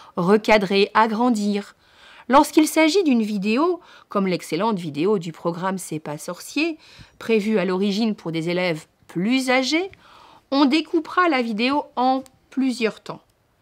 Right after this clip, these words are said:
Lorsque les élèves saturaient, ils me le signalaient et j'arrêtais. Les coupures et reprises sont autant d'occasions de revenir sur ce qui a été visionné la veille, de reformuler ce qui a été appris.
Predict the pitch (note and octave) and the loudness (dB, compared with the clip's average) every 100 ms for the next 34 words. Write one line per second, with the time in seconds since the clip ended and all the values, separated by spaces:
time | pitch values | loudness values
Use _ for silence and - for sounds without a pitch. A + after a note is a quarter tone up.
0 | _ _ _ _ G#3 G3+ - G3+ F#3+ F#3+ | _ _ _ _ 0 0 -2 -2 -2 0
1 | C4 A3+ G#3 F3+ - - C4+ C4 G#3 G3 | 0 2 0 -4 -12 -10 -10 -8 -8 -6
2 | A3 - _ _ D#4 D4 C4 A#3 A3 - | -6 -8 _ _ 0 2 2 0 -4 -4
3 | G3+ F3 E3 E3+ C4+ _ _ _ _ C4+ | -2 -2 -2 -4 -8 _ _ _ _ -2
4 | A#3+ G#3+ F#3 - - - _ _ _ _ | 0 -2 -4 -10 -16 -18 _ _ _ _
5 | _ _ _ _ _ _ F#3 F3 - F3+ | _ _ _ _ _ _ -6 -4 -6 -8
6 | - E4+ F4+ F3 - _ - F#3 F#3 A3+ | 0 4 4 2 -4 _ -8 -4 -2 -2
7 | - E4 F4 C4 G#3 _ _ _ - A#3+ | 0 0 0 -2 -10 _ _ _ -6 -6
8 | A3 - E4+ F#4 - D#4 C4 C4 C4 B3 | -6 -6 2 2 4 2 2 0 0 -2
9 | G#3 A3 C#4 - G#3+ G#3 G#3+ D4+ C#4+ C#4 | -2 -4 -6 -8 -2 -2 2 0 0 0
10 | C#4+ F#4 - - - A#3+ A#3 A#3 - - | 0 -4 -8 -16 -10 -8 -6 0 0 0
11 | D4+ - A#3 D4 D#4 C4 C4 C4 A3+ F#3+ | -4 -2 -4 -4 -4 -2 -2 -2 -2 -2
12 | E3 F#3+ - - - - - A#3 C4 D4+ | -2 -4 -14 -20 -20 -20 -8 0 2 4
13 | F#4 - F#4 E4+ E4 F#4+ G#4 D#4 - B3+ | 2 2 0 2 2 0 -2 -6 0 0
14 | B3+ B3+ E4 - C#4 - - D#3+ - | 0 -2 -6 -4 -6 -8 -16 -16 -18